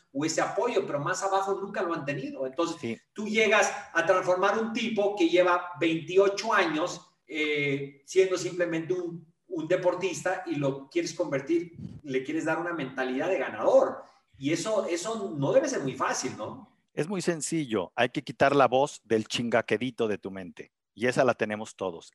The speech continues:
Speaker 2: El enemigo es tu teoría, tu voz, tu voz mental. Hay dos voces en el ser humano. Y a medida que tienes presión, y un jugador vive con mucha presión de los medios,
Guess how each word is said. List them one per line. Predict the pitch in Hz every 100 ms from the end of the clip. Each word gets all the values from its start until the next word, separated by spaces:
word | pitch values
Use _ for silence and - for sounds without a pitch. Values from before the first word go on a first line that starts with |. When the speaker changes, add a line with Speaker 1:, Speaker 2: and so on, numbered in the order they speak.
| _
Speaker 2:
El | 107
enemigo | 113 117 123 156 180 349 - _ _ -
es | 120 135 -
tu | - 113
teoría, | 120 110 117 123 95 - _ _ _ _ _ _ _ _ -
tu | 110
voz, | 117 131 - - - _ _ _ _
tu | 107 101
voz | 135 233 - - -
mental. | 110 120 117 - 101 76 - _
Hay | - 143
dos | 185 175
voces | 170 180 - 120
en | 107
el | 98
ser | 117 107
humano. | 101 82 80 _ _ _ _ _ _ _
Y | 110
a | 123
medida | 120 120 120 170 202
que | -
tienes | - 147 151
presión, | - 123 113 - 123 120
y |
un | 139
jugador | 151 131 123 123
vive | 127 131
con | 113 107
mucha | 139 - -
presión | 110 - 110 110
de | 107
los | 98 -
medios, | 113 113 110 110 110